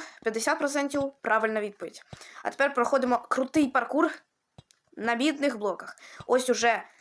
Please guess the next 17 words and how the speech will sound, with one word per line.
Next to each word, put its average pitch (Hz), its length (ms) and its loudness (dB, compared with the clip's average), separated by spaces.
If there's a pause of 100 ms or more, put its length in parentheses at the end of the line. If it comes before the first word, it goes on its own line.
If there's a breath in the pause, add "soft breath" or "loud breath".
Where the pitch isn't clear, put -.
(200 soft breath)
вони 220 440 0
почали 202 500 -4 (1080)
трохи 214 420 -2 (560)
змінюватися. 254 600 -4 (420 loud breath)
Ставимо 302 340 2
чекпоінт, 339 600 0
пройшли 247 480 2
паркур. 294 400 0 (420 loud breath)
І 311 100 2
тепер 294 480 2 (100)
третє 294 460 2
запитання, 254 500 -2
яке 269 180 -4
називається 220 540 -4
"Коли 220 340 -2
добавили 233 640 0 (320 loud breath)
золоте 214 580 2